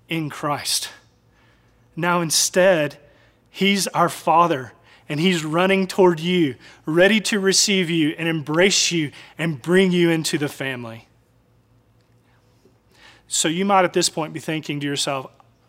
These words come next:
"I don't even know how to process what I've heard." Listen, whether you have put, yet to put your faith in Christ, or perhaps you've been a Christian for fifty years, I think these passages here in Romans are calling us to do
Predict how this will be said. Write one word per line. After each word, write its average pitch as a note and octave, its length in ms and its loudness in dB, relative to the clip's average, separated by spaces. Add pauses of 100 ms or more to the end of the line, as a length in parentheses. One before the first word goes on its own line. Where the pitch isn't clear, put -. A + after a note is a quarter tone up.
(260)
"I - 80 0
don't F#3+ 140 2
even E3+ 120 0
know D#3+ 140 0
how D#3+ 100 2
to C#3 60 -4
process D3 840 -4
what C#3+ 320 -12
I've C3 100 -10
heard." C3+ 420 -6 (1000)
Listen, D#3+ 320 -2
whether F3+ 220 2
you F3+ 220 -2
have F3 100 -2
put, - 280 -6 (240)
yet G#3 260 2
to F#3 80 -2
put E3+ 200 -4
your D#3+ 140 -4
faith D#3 340 -4
in C#3+ 100 -8
Christ, D3 560 -4 (480)
or D#3 80 -6
perhaps F#3 400 -2
you've F#3 100 -4
been F#3 100 2
a F3 60 -2
Christian G3 380 -2
for D#3+ 140 -12
fifty F#3+ 360 -6
years, D#3+ 380 0
I C#3 80 -8
think G#3+ 280 -4
these A3 180 -4
passages E3+ 640 -2
here E3 180 -2
in D#3+ 80 -4
Romans D3+ 480 -6 (380)
are D3+ 160 -2
calling F#3 420 -2
us F#3 200 0
to - 140 -6
do D3 360 -4